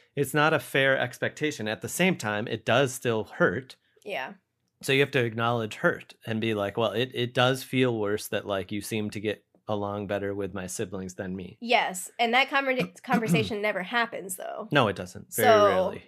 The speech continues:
Speaker 1: Yeah.
Speaker 2: yeah. So then it's just this sort of, like, explosion of, like, again,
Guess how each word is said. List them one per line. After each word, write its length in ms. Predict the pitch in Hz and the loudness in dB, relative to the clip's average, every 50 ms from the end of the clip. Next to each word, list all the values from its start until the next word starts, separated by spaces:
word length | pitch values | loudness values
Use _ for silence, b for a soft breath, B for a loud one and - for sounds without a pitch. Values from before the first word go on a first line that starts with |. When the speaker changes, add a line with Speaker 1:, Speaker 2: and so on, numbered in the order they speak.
| - | -14
Speaker 1:
Yeah. 120 | - - - - | -12 -10 -8 -2
Speaker 2:
yeah. 320 | 247 226 170 147 - - | 0 2 2 2 0 -2
So 240 | - - 240 214 220 | -4 0 0 0 2
then 260 | 202 233 254 269 262 | 2 2 2 2 2
it's 260 | 240 233 - - - - | 0 0 -2 -4 -8 -4
just 320 | 226 196 - - - - | -4 -2 -2 -4 -6 -4
this 200 | 196 190 190 - | -4 -4 -4 -4
sort 260 | - 220 196 202 196 | -4 -4 -4 -4 -4
of, 180 | 190 175 180 180 | -6 -6 -6 -4
like, 300 | 175 160 151 139 - - | -4 -4 -4 -4 -6 -8
explosion 880 | - 202 185 - - - - 196 180 175 196 202 180 190 170 156 160 151 | -10 -10 -8 -10 -12 -10 -6 -6 -4 -4 -4 -6 -6 -6 -6 -6 -6 -8
of, 160 | 143 - - | -10 -8 -6
like, 300 | 175 170 160 170 175 - b b b b b b b b b | -4 -4 -4 -4 -6 -12 b b b b b b b b b
again, 640 | - 233 214 185 247 240 220 202 175 156 175 202 196 | -2 0 0 2 4 4 4 4 4 2 0 -2 -6